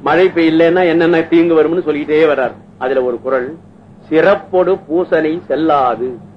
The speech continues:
வானம் வரக்கு மேல்." அவர் கடவுள் இல்லைங்கிற கொள்கை இருந்தா அந்த குறளே இருக்கக்கூடாதடா, இருக்கக்கூடாது,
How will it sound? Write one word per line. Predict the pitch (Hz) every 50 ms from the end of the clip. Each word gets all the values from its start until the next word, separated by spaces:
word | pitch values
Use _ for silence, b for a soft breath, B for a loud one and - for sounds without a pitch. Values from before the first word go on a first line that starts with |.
| - -
வானம் | 120 131 139 147 156 151 151 147 160 156 135
வரக்கு | 127 131 147 147 147 - - 147
மேல்." | 135 135 139 160 180 - -
அவர் | 143 143 139
கடவுள் | - 147 156 175 185 170
இல்லைங்கிற | 160 165 175 175 170 165 156
கொள்கை | 156 160
இருந்தா | 165 165 165 170
அந்த | 160 156 160
குறளே | 147 151 156 165 170
இருக்கக்கூடாதடா, | 175 156 151 160 156 156 151 143 131 127 120 123 123 - - - - - - - - -
இருக்கக்கூடாது, | - 147 156 165 147 143 127 113 110